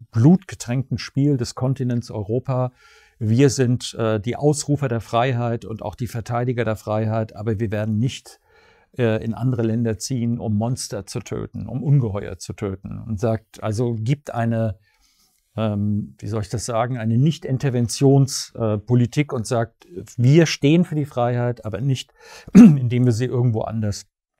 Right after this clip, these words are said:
versuchen durchzusetzen.“ Wenige sch-, äh, sp-, später kommt dann diese andere Doktrin, die sagt, „Südamerika ist unseres.“ Und dann geht's auch gleich los, ja. Ähm, aber das ist, ähm, da sieht man eben, dass die, das ist sozusagen der Übergang von Amerika,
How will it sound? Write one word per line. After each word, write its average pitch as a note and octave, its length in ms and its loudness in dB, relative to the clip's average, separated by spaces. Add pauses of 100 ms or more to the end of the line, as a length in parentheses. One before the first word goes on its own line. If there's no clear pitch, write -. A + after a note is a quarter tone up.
(400)
versuchen B2 460 0
durchzusetzen.“ A2 640 -2
Wenige C3+ 280 4
sch-, A#2+ 340 -4
äh, - 20 -
sp-, A#2+ 320 -8
später B2+ 340 0
kommt A2+ 280 -2
dann A2+ 220 0 (520)
diese A2+ 300 2
andere B2 240 2
Doktrin, A#2+ 460 0
die G#2+ 60 -4
sagt, G2+ 360 -4
„Südamerika G#2+ 840 -2
ist - 160 -10
unseres.“ D3+ 460 0 (320)
Und A2+ 100 0
dann A#2 100 6
geht's C#3+ 200 2
auch - 100 -12
gleich A#2+ 240 0
los, D3 380 -2 (100)
ja. A#2 260 -2 (400)
Ähm, C3 380 4
aber B2 220 2
das D3 280 2
ist, C#3+ 420 -2
ähm, A#2+ 540 2
da B2 160 4
sieht C3+ 220 0
man C#3 180 0
eben, B2+ 460 0
dass A#2+ 240 -2
die, A2+ 420 0 (400)
das C3+ 220 4
ist - 80 -4
sozusagen C3 340 0
der A#2+ 160 2
Übergang B2+ 480 6
von B2 180 -2
Amerika, D3 840 0